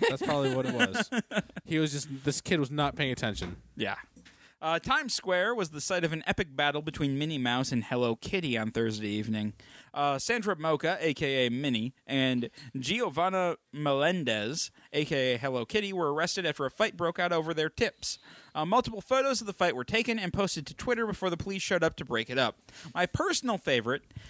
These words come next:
Speaker 2: is the pic of two Elmos just standing there watching the fight.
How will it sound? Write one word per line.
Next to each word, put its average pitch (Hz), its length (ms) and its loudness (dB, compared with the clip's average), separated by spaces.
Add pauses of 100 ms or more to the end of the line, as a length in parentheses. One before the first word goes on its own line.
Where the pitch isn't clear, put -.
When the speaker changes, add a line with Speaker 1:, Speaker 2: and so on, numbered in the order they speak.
(140)
Speaker 2:
is 165 340 2
the 165 140 -8
pic 202 240 2
of 170 160 -2
two 247 200 -4
Elmos 165 640 2 (220)
just 160 200 0
standing 202 400 0
there 185 180 2
watching 160 560 0
the 151 80 -4
fight. 139 360 2